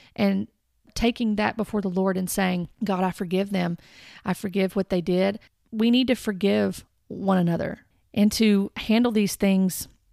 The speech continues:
in the way that glorifies Christ. Maybe you're not in a place where you can go to that leader specifically and tell them that you forgive them and to, to do what you need to do.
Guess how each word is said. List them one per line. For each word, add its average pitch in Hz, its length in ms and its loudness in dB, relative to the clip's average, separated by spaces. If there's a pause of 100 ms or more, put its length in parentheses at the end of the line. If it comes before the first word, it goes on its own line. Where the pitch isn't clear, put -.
in 202 140 4
the 196 80 4
way 190 320 2
that 180 180 -2
glorifies 190 540 -4
Christ. 180 580 -10 (140)
Maybe 220 300 2
you're 233 180 2
not 214 300 2
in 214 120 -2
a 202 60 -4
place 202 400 -4
where 196 80 -6
you 190 160 -4
can 185 200 -6
go 190 420 0 (420)
to 202 260 -2
that 190 220 -4
leader 190 460 -2
specifically 185 840 -6
and 175 260 -4 (280)
tell 208 220 0
them 190 180 0
that 180 140 -4
you 190 140 -4
forgive 175 440 -4
them 165 240 -8 (280)
and 185 300 0 (420)
to, 208 280 -4 (140)
to 214 120 -4
do 214 240 0
what 208 220 -2
you 202 80 0
need 185 160 -2
to 185 80 -4
do. 165 320 -2